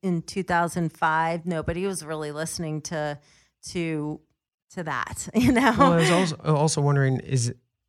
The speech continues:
Speaker 2: w-, was that because of the change in from, you know, uh, tangible to digital?
Speaker 1: Yeah, could be too. Like,
Speaker 2: You know,
Speaker 1: I don't,
Speaker 2: because
Speaker 1: I
Speaker 2: of
Speaker 1: don't know.
Speaker 2: all the,
Speaker 1: Like,
Speaker 2: um,
Speaker 1: yeah,
Speaker 2: was it
Speaker 1: two thousand five is, like, a weird era, right? Like,
Speaker 2: Right.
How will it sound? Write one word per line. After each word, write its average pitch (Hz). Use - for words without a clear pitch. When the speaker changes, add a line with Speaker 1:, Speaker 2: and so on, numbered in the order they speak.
Speaker 2:
w-, 135
was 131
that 123
because 117
of 110
the 117
change 110
in 101
from, 95
you 123
know, 104
uh, 90
tangible 123
to 104
digital? 127
Speaker 1:
Yeah, 269
could 302
be 277
too. 311
Like, 143
Speaker 2:
You 123
know, 120
Speaker 1:
I 120
don't, -
Speaker 2:
because -
Speaker 1:
I 123
Speaker 2:
of 240
Speaker 1:
don't 240
know. 226
Speaker 2:
all -
the, 123
Speaker 1:
Like, 113
Speaker 2:
um, 107
Speaker 1:
yeah, 214
Speaker 2:
was 185
it -
Speaker 1:
two 226
thousand 220
five 202
is, 180
like, 180
a 180
weird 185
era, 175
right? 160
Like, 165
Speaker 2:
Right. 117